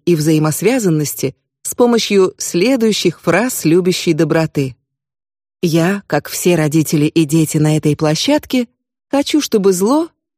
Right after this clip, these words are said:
внутреннее и внешнее, обошло меня стороной. Я, как все родители и дети на этой площадке,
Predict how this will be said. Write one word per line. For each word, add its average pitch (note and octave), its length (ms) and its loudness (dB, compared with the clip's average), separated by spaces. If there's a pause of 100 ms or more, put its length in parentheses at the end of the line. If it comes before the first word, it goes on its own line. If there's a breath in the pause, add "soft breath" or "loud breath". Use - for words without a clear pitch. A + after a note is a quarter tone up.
внутреннее D#3 800 0
и E3 160 0
внешнее, D3+ 680 -2 (300)
обошло F3+ 540 0
меня G#3 280 2
стороной. D3+ 680 -2 (880)
Я, B3+ 340 0 (260)
как F#3 220 -2
все - 280 0
родители F#3+ 480 2
и F3 180 2
дети F#3+ 320 2
на E3 180 2
этой E3+ 200 2
площадке, A3 720 -2